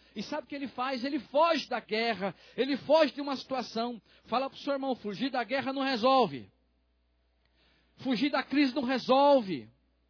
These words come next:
Fugir dos relacionamentos não resolve. Fugir de uma situação que te complica não resolve. Fala, agrava mais o problema. E na cabeça dele, na cabeça talvez de muitas pessoas, estamos numa situação e a gente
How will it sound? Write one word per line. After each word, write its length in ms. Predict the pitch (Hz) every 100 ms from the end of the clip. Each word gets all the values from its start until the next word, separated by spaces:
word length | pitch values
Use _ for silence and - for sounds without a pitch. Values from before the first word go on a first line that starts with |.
| _ _ _ _ _ _
Fugir 320 | - 262 240
dos 140 | 285 226
relacionamentos 760 | 277 285 226 294 285 262 294
não 100 | 247
resolve. 800 | 247 254 165 254 277 269 202 135 98 _ _ _ _ _ _ _ _ _ -
Fugir 280 | 262 240 302
de 60 |
uma 140 | 302 294
situação 520 | - 294 254 - 294
que 140 | -
te 140 | 277 277
complica 480 | 277 262 269 - 294
não 100 | 262
resolve. 760 | 269 180 269 277 208 151 104 _ _ _ _ _ _ _ _ _
Fala, 240 | - 202
agrava 540 | 196 185 139 220 196 196
mais 300 | 160 185 151
o 80 | 147
problema. 640 | 135 131 123 120 113 104 _ _ _ _ _ _ _ _ _ _
E 40 | 202
na 100 | 262
cabeça 420 | 285 294 285 277
dele, 280 | 285 311 277
na 140 | 285
cabeça 340 | 277 262 294
talvez 380 | 254 - 247 294
de 80 | 247
muitas 300 | 277 277 254
pessoas, 760 | 262 233 277 311 294 214 - - _ _
estamos 440 | 226 - 302 302
numa 160 | 240 302
situação 520 | - 285 254 - 302
e 60 | 302
a 80 | 240
gente 300 | 262 302